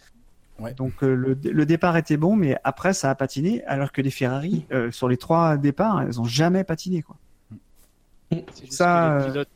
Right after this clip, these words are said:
Speaker 4: les pilotes sont meilleurs, c'est tout.
Speaker 1: <laughs>
Speaker 2: Non, il, ça, ça, ça fait trois, ça fait trois,
Speaker 1: Euh.
Speaker 2: quatre courses.
Speaker 3: C'est ça.
Speaker 2: Ça fait trois, quatre,
Speaker 1: Euh.
Speaker 2: trois, quatre courses que, que ça a changé, et je pense qu'ils ont trouvé quelque chose.
Speaker 4: Bah,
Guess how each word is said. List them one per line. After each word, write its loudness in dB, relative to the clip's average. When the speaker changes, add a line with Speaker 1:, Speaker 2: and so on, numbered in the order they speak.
Speaker 4:
les -12
pilotes -12
sont -16
meilleurs, -12
c'est -20
tout. -20
Speaker 1:
<laughs> 0
Speaker 2:
Non, 4
il, 0
ça, -2
ça, 0
ça 0
fait 0
trois, 2
ça -2
fait 4
trois, 0
Speaker 1:
Euh. -4
Speaker 2:
quatre 0
courses. 4
Speaker 3:
C'est 2
ça. -2
Speaker 2:
Ça 0
fait 0
trois, 2
quatre, 4
Speaker 1:
Euh. 4
Speaker 2:
trois, 2
quatre -4
courses -8
que, 0
que -2
ça 2
a 4
changé, 2
et 0
je 2
pense 0
qu'ils 0
ont 2
trouvé 0
quelque -2
chose. -2
Speaker 4:
Bah, -2